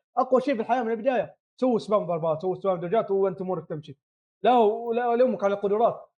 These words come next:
تقدر تجمع، عندك تجمع أربع قدرات بال-، كحدقته باللعبة. ما في شيء اسمه مانا. ما في، ما في شيء إنه قدرة تستخدم استامينا. تسوي سبام للقدرات وأمورك بتمشي. كل شيء سبام. ما في أي نوع من العقوبات.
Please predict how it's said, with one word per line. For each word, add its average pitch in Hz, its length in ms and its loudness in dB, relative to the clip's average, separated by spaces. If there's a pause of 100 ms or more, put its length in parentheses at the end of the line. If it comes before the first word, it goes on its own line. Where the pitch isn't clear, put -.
(200)
تقدر 214 260 0
تجمع، 226 460 -4
عندك 208 260 -6
تجمع 208 340 0
أربع 202 160 2
قدرات 185 440 0
بال-، 170 460 -4
كحدقته 185 400 -4
باللعبة. 156 340 0 (800)
ما 247 140 2
في 254 140 2
شيء 233 140 4
اسمه 214 220 -4
مانا. 170 340 -2 (300)
ما 214 100 0
في، 226 200 -2
ما 214 120 -2
في 220 120 -4
شيء 220 160 2
إنه 190 120 -2
قدرة 190 200 0
تستخدم 185 280 -6
استامينا. 170 400 -4 (180)
تسوي 240 260 4
سبام 240 280 4
للقدرات 214 440 2
وأمورك 208 360 0
بتمشي. 151 380 -10 (300)
كل 269 160 4
شيء 247 160 0
سبام. 185 400 0
ما 254 280 -2
في 247 160 -2
أي 254 180 2
نوع 247 120 -2
من 214 60 -4
العقوبات. 180 540 -4